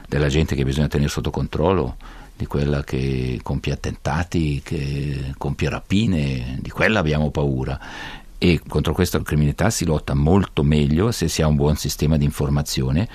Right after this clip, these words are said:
che se ci si basa semplicemente sulle frontiere. Oggi abbiamo settecentomila entrate al giorno in Svizzera e di queste settecentomila persone soltanto il tre per cento viene controllato per vedere di chi si tratta.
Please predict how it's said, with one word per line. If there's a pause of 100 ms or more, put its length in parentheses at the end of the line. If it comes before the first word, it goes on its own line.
(260)
che
se
ci
si
basa
semplicemente
sulle
frontiere.
Oggi
abbiamo (280)
settecentomila
entrate (680)
al
giorno (380)
in
Svizzera (680)
e
di
queste
settecentomila
persone (180)
soltanto
il
tre
per
cento
viene
controllato
per
vedere
di
chi
si
tratta.